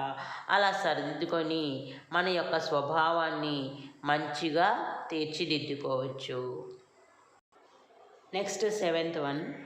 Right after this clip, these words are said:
"పోథీ పడి పడి జగుమువా, పండిత్ భయా నా కోయ్, ఐకై అషిర్ పీవకా, పడైసు పండిత్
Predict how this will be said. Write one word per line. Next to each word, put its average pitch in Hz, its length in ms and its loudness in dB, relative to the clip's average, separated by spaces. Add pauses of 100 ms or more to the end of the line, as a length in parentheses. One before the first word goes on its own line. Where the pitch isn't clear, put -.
(460)
"పోథీ 240 880 4
పడి 202 420 2
పడి 208 260 2
జగుమువా, 156 1160 0 (720)
పండిత్ 214 840 4
భయా 165 500 4
నా 151 580 0
కోయ్, 127 500 -2 (840)
ఐకై 202 840 2
అషిర్ 190 680 2
పీవకా, 165 680 2 (960)
పడైసు 196 960 0
పండిత్ 156 840 0